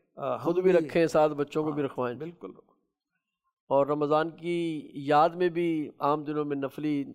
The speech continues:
Speaker 2: روزوں کا
Speaker 1: جی،
Speaker 2: دسترخوان
Speaker 1: پیر کا
Speaker 2: سجائیں۔
Speaker 1: روزہ رکھنا سنت ہے،
Speaker 2: سبحان
Speaker 1: جمعرات کا
Speaker 2: اللہ۔
Speaker 1: روزہ رکھنا سنت ہے، ایام بیس، چاند کی تیرہ، چودہ، پندرہ کے روزے
Speaker 2: ٹھیک۔
Speaker 1: رکھنا بھی سنت ہے،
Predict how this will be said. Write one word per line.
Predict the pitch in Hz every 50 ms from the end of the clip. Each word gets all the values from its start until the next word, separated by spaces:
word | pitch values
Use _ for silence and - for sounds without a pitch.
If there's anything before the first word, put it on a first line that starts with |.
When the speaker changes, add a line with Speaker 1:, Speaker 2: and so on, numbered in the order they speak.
| - _ _ -
Speaker 2:
روزوں | 135 143 139 139 147 139
کا | 147 135
Speaker 1:
جی، | 127 127
Speaker 2:
دسترخوان | - - 147 139 196 175 135 139
Speaker 1:
پیر | 208 220
کا | 226 -
Speaker 2:
سجائیں۔ | - 240 226 208
Speaker 1:
روزہ | 202 190 214
رکھنا | 208 196 185 - 170 185 175
سنت | - - 160 147 143 139 - -
ہے، | 160 165 170
Speaker 2:
سبحان |
Speaker 1:
جمعرات | 147 147 156 160 170 170 185 196 190 -
کا | - 175
Speaker 2:
اللہ۔ | 165 165
Speaker 1:
روزہ | 151 165 165 160
رکھنا | 151 - 143 151 147
سنت | 143 - 151 147 143 143 139 -
ہے، | 170 175 -
ایام | 175 175 180 175 196 208 214 214
بیس، | 220 214 175 156 175 175 160 123 - _ _ _ _ _ _ _ _
چاند | - 190 185 190 202 190
کی | 175 - 220
تیرہ، | - - - 190 196 196 208 208
چودہ، | 190 - 185 185 185 196 190 - -
پندرہ | - 170 170 175 196 202 208 202
کے | 170 208 196
روزے | 180 165 160
Speaker 2:
ٹھیک۔ | - 190 190 175
Speaker 1:
رکھنا | 160 - - - 185 190 196 208 185 - _ _ _ _ _ _ -
بھی | 135 117 180 233 226
سنت | - - 202 196 185 180 175 175 -
ہے، | 202 208 202